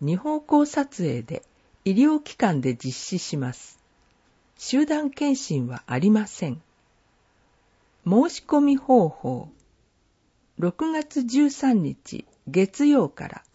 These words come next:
市ホームページの申し込みフォーム、郵送、はがきなど、または電話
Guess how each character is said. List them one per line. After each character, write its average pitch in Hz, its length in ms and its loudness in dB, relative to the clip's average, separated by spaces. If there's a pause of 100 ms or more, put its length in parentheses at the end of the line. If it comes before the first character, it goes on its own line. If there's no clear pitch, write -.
(460)
市 - 440 -4
ホ 247 220 4
ー - 20 6
ム 294 180 2
ペ 277 220 4
ー 185 40 6
ジ 147 160 -6
の 143 120 -4
申 160 300 0
し - 100 -16
込 277 120 4
み 240 140 6
フ - 180 -4
ォ 165 80 2
ー 127 40 -2
ム、 - 220 -10 (680)
郵 208 300 4
送、 180 540 -2 (220)
は - 160 -8
が 185 140 -4
き - 160 -4
な 165 120 -2
ど、 - 240 -12 (400)
ま 156 160 -2
た 208 200 0
は 143 180 -4 (420)
電 180 380 6
話 156 220 -4